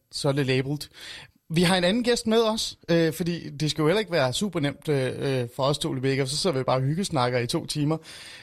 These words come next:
Jeg har inviteret en anden en med ind i studiet, fordi han netop er, øh,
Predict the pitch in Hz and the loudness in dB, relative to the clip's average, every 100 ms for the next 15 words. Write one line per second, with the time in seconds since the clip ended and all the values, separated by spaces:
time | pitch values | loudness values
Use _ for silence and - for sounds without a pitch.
0 | - 165 180 165 165 175 170 165 208 233 | 0 2 4 2 2 2 2 2 0 2
1 | 214 202 214 - 202 208 - 185 - 214 | 2 2 2 0 -4 -4 -4 -4 -4 -6
2 | - 170 170 - - - - - 180 185 | -2 -2 -2 -8 -20 -20 -18 -4 -2 2
3 | 175 175 156 160 196 - 160 147 135 123 | 4 4 4 2 2 -2 0 2 2 2
4 | 120 | 0